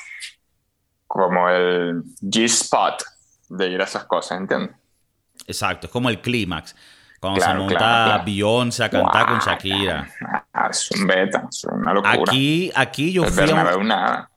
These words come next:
Speaker 2: Yo
Speaker 1: Yo fui
Speaker 2: fui
Speaker 1: al
Speaker 2: un
Speaker 1: Bernabéu y nada.
Speaker 2: clásico, yo fui un clásico aquí, Real Madrid-Barcelona,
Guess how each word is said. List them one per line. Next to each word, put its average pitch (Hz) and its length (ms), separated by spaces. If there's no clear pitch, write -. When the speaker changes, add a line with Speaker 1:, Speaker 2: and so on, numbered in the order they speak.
Speaker 2:
Yo 113 140
Speaker 1:
Yo 117 40
fui 113 100
Speaker 2:
fui 120 100
Speaker 1:
al - 0
Speaker 2:
un 147 80
Speaker 1:
Bernabéu 123 220
y - 40
nada. 156 120
Speaker 2:
clásico, 170 560
yo 123 140
fui 143 120
un 156 120
clásico 160 600
aquí, 123 500
Real 104 200
Madrid-Barcelona, 104 1000